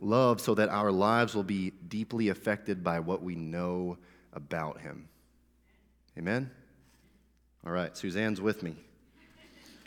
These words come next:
And so all biblical instruction, right, everything that Paul is giving us here, and therefore, you know, all the instruction that we give here from the pulpit at Calvary Napa is given in light of the character of God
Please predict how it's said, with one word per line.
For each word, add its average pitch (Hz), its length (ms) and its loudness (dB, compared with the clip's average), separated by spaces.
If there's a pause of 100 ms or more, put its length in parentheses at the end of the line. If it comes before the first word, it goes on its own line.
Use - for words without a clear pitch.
(120)
And 104 140 -2
so 110 420 6 (800)
all 156 320 8
biblical 147 600 6
instruction, 113 800 2 (180)
right, 104 240 -4 (240)
everything 135 380 0
that 120 160 2 (300)
Paul 123 260 8
is 107 100 2
giving 110 300 4
us 92 100 -2
here, 98 380 0 (720)
and 101 120 0
therefore, 113 560 6
you 107 100 -2
know, 98 260 0
all 95 120 4
the 104 120 4
instruction 104 640 2
that 98 140 4
we 95 140 -2
give 101 260 0
here 110 360 0
from 104 260 -6
the 92 80 -2
pulpit 107 480 -2
at 95 160 -8
Calvary 101 340 0
Napa 98 460 0 (380)
is 110 180 -2
given 139 320 4
in 127 120 6
light 139 380 6
of 117 140 0
the 107 60 2
character 127 580 4
of 104 140 0
God 107 420 4